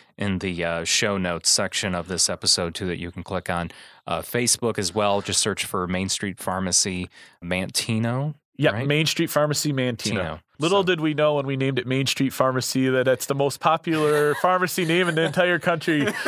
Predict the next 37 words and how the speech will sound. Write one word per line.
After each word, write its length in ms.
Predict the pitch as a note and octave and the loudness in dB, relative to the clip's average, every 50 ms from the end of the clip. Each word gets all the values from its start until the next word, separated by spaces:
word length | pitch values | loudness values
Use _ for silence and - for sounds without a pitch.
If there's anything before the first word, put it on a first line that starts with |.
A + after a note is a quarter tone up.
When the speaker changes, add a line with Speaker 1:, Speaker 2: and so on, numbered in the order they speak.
| B3+ G#3+ - - | 0 2 2 4
Speaker 2:
Every 260 | G#3 A3+ A#3 A#3+ A#3 | 4 4 4 2 0
small 320 | - - G#3 A3 A3 G#3+ G#3 | 0 0 0 2 2 2 2
town 360 | - G#3+ G3+ F#3+ F#3 F3 E3 | 2 2 2 2 2 0 2
has 200 | F3 E3+ E3 D#3 | 2 2 2 2
a 40 | D#3 | 2
Speaker 1:
Has 100 | C#3+ D#3 | 0 2
a 40 | F3+ | 2
Speaker 2:
Main 100 | F3+ F3+ | 2 4
Speaker 1:
Main 100 | D3 D#3 | 2 2
Street 80 | E3+ E3+ - - D#3+ E3+ D#3 D3+ - | 2 2 2 2 2 2 2 2 0
Speaker 2:
Street. 0 | |
Speaker 1:
Pharmacy, 800 | - - D3+ C#3+ D#3 D#3+ D#3 D3 C#3 C#3 - - B2 G#2+ G#2+ G#2 G2 | -2 0 0 2 2 2 2 0 0 0 0 0 0 0 0 0 2
Speaker 2:
<laughs> 40 | |
Speaker 1:
yeah. 380 | F2 - A#2 A#2 A#2 A2 G#2 G2+ - - - - - - - | 2 2 2 2 2 2 0 -2 -4 -10 -16 -16 -16 -16 -8
And 340 | - - B2+ B2 A#2+ A#2+ A2+ | -4 0 0 0 0 0 -2
you 100 | A#2+ B2 | -2 0
might 180 | B2+ C3 C3 - | 0 0 0 0
be 80 | B2 | -2
wondering, 400 | A2+ A#2 A#2+ A#2 B2 B2 A#2+ A#2+ | -2 0 0 0 0 0 0 0
"Well, 260 | A#2+ C3+ D#3 F3+ G3+ | 0 2 2 2 2
your 180 | F#3 F3 F3 C#3+ - | 2 2 0 2 2
address 440 | E3+ A3+ C#4+ A3 - F#3+ E3+ D#3 - | 0 0 0 2 2 2 2 2 2
doesn't 240 | E3 C#3+ C3 B2+ | 0 0 0 0
say 180 | A#2 - B2+ A#2 | 0 0 0 0
Main 200 | G#2+ G#2 G#2 G#2+ | 0 0 0 0
Street." 340 | G#2+ - - - B2+ C3+ A#2 | 0 0 0 0 0 -2 0
Well, 360 | A#2+ B2+ B2+ B2+ B2+ C3 C3+ | 0 0 2 2 2 2 0
if 280 | G2+ C3 B2+ A#2 - - | 0 -2 -2 -2 -2 -2
you 160 | D3 D3+ D3+ | -2 -2 0
know 320 | C#3+ C3+ C3+ C#3 C#3 C3+ | 0 0 2 2 2 2
Manteno 600 | B2+ A#2+ A2+ A2+ A2+ A2 - - B2+ A2+ A2 A2 | 0 0 0 0 0 0 -2 -2 -2 0 0 0
or 80 | G#2+ G#2+ | 0 0
you 120 | G2+ G2 | 0 0
don't 180 | G2 G2+ G2+ F#2+ | 0 0 0 0
wa-, 140 | F2+ F#2+ G2 - | -2 -4 -4 -4
know 240 | G#2+ G#2+ G#2+ G2 F2+ | -4 -2 -2 -2 -2
Manteno, 600 | F2+ F2 F2 E2 - - - F#2 E2+ F2 F2 F2 | -4 -6 -6 -6 -8 -8 -6 -4 -4 -4 -6 -6